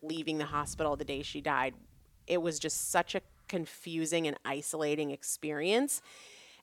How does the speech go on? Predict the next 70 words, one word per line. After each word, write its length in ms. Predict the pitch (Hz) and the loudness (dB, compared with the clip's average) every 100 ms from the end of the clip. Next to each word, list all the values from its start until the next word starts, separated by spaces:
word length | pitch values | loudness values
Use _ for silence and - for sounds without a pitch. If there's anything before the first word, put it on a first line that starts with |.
| - | 4
And 260 | 196 180 | 4 4
we 140 | 165 185 | 2 -2
felt 320 | - 185 - | 6 8 8
very 220 | 190 180 | 6 4
grateful 720 | 143 156 156 - 165 151 147 147 - - - _ _ _ _ - | 4 0 0 2 6 6 6 2 -10 -20 -20 _ _ _ _ -12
that 220 | 185 185 185 | 6 6 6
we 140 | 202 | 2
had 220 | 185 180 | 6 6
people 360 | - 214 202 180 | 4 -2 4 4
in 60 | |
our 140 | 165 156 | 6 4
lives 540 | 151 143 151 170 175 | 6 6 6 4 0
to, 560 | - 185 160 151 151 - _ | -2 -2 0 0 -2 -4 _
to 180 | - 190 | -2 -2
help 400 | - 185 165 170 | 0 4 6 10
us 400 | 165 - - - | 8 8 0 -2
navigate 580 | - 185 165 165 160 - | 0 4 4 4 0 0
certain 240 | - - 165 | 0 0 0
things. 280 | 135 151 | -2 0
For 100 | - | 2
example, 480 | 180 156 156 147 120 - - - - - | 2 2 0 2 0 -2 -20 -20 -20 -10
you 140 | 202 180 | 2 4
know, 60 | |
your 140 | 160 170 | 4 2
child 320 | 208 190 165 | 6 8 6
dies. 240 | 131 135 | 2 -2
What 120 | 156 | -2
do 60 | 175 | 0
you 80 | 180 | 0
do 140 | 175 | 0
now? 280 | 180 175 143 | 0 2 0
Who 80 | 170 | -4
do 80 | 156 | -2
you 100 | 165 | -2
call? 380 | - 156 160 160 | 0 2 2 2
What 100 | 160 | 0
do 60 | |
you 80 | 156 | -2
do? 320 | 139 151 160 | -4 -2 0
Like, 240 | 160 143 - | 2 0 0
h-, 200 | - 113 - | -10 -12 -10
how 300 | - - 175 | -6 0 2
do 60 | |
you 100 | 170 | 0
coordinate 640 | - - 165 165 165 165 | -6 -6 0 2 2 0
different 280 | 160 170 170 | 0 -2 0
things? 220 | 170 175 | 2 2
We 80 | 190 | 6
had 120 | 214 | 4
no 420 | 180 175 190 185 190 | 4 4 10 10 10
idea 360 | 180 147 151 | 6 4 2
how 160 | 147 156 | 4 2
to 60 | |
do 240 | 147 143 143 | 0 -2 4
that, 220 | 151 196 | 6 6
and 100 | 175 | 4
we 100 | 151 | 2
were 120 | 151 | 2
very 240 | 151 156 156 | 2 0 0
fortunate 560 | - 156 - 175 185 | -4 -6 -2 2 2
that 120 | 147 | 0
my 140 | 113 147 | -2 -2
mom 360 | 143 147 156 | 0 2 0
has 220 | 156 147 143 | 0 -2 -2
experience 640 | - - 147 143 151 160 | -6 -2 -2 0 0 0
in 120 | 165 | 0
those 180 | 151 151 | 2 0
things. 420 | - 151 180 180 | 0 0 2 0
She's 220 | - - | -4 -6
worked, 300 | - 156 - | -4 -4 -4